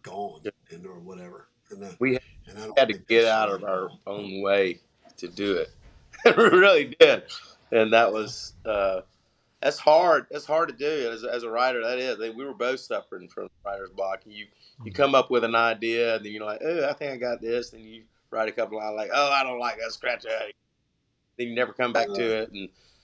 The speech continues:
Speaker 2: I'm glad that we were able to keep our, <laughs> keep our head down and, you know, get it, get it,
Speaker 1: Yeah.
Speaker 2: uh,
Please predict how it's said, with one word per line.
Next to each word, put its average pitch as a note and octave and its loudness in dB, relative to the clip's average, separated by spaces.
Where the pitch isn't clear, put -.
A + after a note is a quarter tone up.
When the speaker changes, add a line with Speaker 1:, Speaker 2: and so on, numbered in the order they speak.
Speaker 2:
I'm A#2+ 2
glad B2+ 6
that A2 -8
we B2 -4
were A2 -2
able G#2+ -2
to F#2+ -4
keep A#2 -8
our, A#2+ 2
<laughs> - -20
keep C#3 -4
our A#2+ 6
head B2+ 8
down A#2+ 2
and, F#2 -16
you A2+ -6
know, - -12
get A#2 -10
it, G#2+ -10
get A#2 -4
it, A#2+ -4
Speaker 1:
Yeah. C3 -2
Speaker 2:
uh, G#2 -4